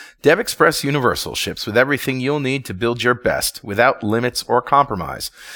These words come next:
And check out their React Grid, the Dev Extreme React Grid built from the ground up to fully support all the cool features that come with React, like the virtual dom and state controllers like Redux.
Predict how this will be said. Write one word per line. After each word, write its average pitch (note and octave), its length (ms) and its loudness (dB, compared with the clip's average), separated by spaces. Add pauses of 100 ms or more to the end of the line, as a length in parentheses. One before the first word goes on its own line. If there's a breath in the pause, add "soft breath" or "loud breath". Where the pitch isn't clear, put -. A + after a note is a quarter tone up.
(240 loud breath)
And A2+ 100 -4
check G3+ 260 4
out F#3+ 200 6
their C3+ 220 6
React D3 600 2
Grid, A2+ 440 2
the F2+ 80 -4
Dev C3+ 240 4
Extreme C3+ 360 -2
React C3 320 2
Grid C3 280 2
built B2+ 160 4
from B2 140 -8
the A#2+ 60 -2
ground C3 300 2
up C#3 140 0
to C3 100 -4
fully F#3 280 -2
support D3+ 360 -4
all B2+ 120 4
the A2+ 80 -2
cool C3+ 220 -4
features A2 360 -4
that F2+ 80 -6
come F#2+ 160 -6
with F2 120 -10
React, G2+ 340 2
like F#2 160 -8
the E2+ 60 -10
virtual F#2 440 -6
dom C3+ 340 4 (380 loud breath)
and D#3 120 0
state F3+ 260 4
controllers F3 540 2
like C#3+ 200 4
Redux. G#2+ 500 -2